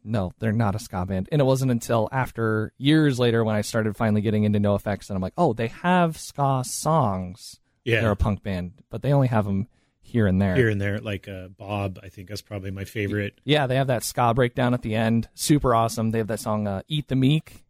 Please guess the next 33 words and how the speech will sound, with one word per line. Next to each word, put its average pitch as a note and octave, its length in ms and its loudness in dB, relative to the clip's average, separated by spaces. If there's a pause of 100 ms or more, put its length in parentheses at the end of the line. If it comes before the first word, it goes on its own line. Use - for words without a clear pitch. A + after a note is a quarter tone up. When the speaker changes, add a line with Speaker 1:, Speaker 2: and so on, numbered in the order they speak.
(120)
Speaker 1:
which A#2+ 180 -6
is G2+ 220 -6
the G2+ 100 -16
full-on C#3+ 600 2
ska G#2 320 -2
song. G#2 400 -4 (120)
They've G#2 140 -10
got G#2 180 0
a F#2+ 240 -4
few D#3+ 180 2
others A2 480 -4 (160)
that G#2+ 120 -4
are F#2+ 40 -6
kinda G#2 280 -4
splish-splashed - 640 -8
around F#2+ 240 -4
their F#2+ 280 -4
discography. G2+ 580 0
Speaker 2:
Yeah. G2 40 -6 (380)
I C3 100 2
would, D#3 160 4 (120)
I B2+ 120 2
would C3 140 4
say A#2 140 2
Rancid G#2 460 0
is G2 140 -2
in A2 80 -2
that G#2 140 -4
category G#2+ 400 -2
too, G#2+ 240 0
even G#2+ 220 2
though G2 320 2
they're, G2 160 -8